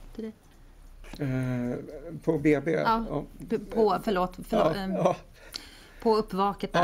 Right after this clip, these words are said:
Speaker 2: Ja,
Speaker 1: då,
Speaker 2: precis.
Speaker 1: efter,
Speaker 2: Det, ja.
Speaker 1: efter förlossningen på sjukhuset.
Speaker 2: Eh, nej, hon tyckte det var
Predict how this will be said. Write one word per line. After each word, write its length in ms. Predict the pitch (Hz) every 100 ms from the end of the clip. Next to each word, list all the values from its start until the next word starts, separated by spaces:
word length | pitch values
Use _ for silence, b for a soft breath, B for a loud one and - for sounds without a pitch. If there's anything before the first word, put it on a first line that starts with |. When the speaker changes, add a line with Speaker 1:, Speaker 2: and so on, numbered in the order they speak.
| 160
Speaker 2:
Ja, 80 | 156
Speaker 1:
då, 60 | 143
Speaker 2:
precis. 200 | 139 -
Speaker 1:
efter, 280 | 170 170
Speaker 2:
Det, 120 | 143 - -
ja. 280 | 139 139 135 135 - -
Speaker 1:
efter 260 | 202 -
förlossningen 460 | - 170 - 175 180
på 240 | - -
sjukhuset. 520 | 143 143 139 139 135
Speaker 2:
Eh, 300 | 135 131 127 - - - - - - - -
nej, 180 | 143
hon 120 | 139 147
tyckte 220 | - 156
det 40 |
var 380 | 143 143 135 131